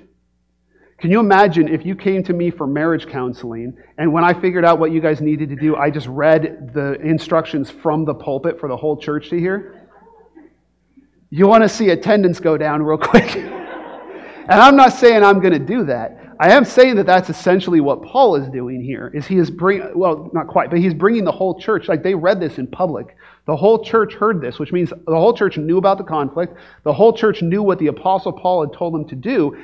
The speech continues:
and would be able to keep, hold them accountable. Like, they're gonna know whether they follow through on this or not, right? So the whole church is involved, and not just the whole church in Colossae. But you'll notice it, the letter comes from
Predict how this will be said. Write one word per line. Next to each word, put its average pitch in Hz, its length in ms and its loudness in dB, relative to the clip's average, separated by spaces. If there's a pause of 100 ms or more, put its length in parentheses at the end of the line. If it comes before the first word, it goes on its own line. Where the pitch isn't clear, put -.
(140)
and 165 120 2
would 170 120 2
be 175 160 0
able 196 240 2
to 175 120 -6
keep, - 300 -10
hold 180 180 0
them 165 80 0
accountable. 170 440 -4
Like, 143 100 -4
they're 185 80 -4
gonna 156 140 -4
know 143 520 0 (120)
whether 165 580 0
they 160 160 2
follow 156 380 0
through 190 260 -4
on 127 120 -4
this 120 180 -10
or 127 80 -10
not, 110 240 -12
right? 135 240 -2 (260)
So 180 140 -2
the 165 100 6
whole 220 480 2
church - 560 -4 (320)
is 156 160 -2
involved, 160 360 2
and 175 180 2
not 240 300 2
just 226 300 0
the 202 80 0
whole 208 220 -2
church 208 320 -6
in 143 80 -4
Colossae. 117 640 -6 (240)
But 175 80 2
you'll 175 120 6
notice 208 360 6
it, 180 340 -4
the 160 80 2
letter 190 260 4
comes 208 380 0
from 156 400 -8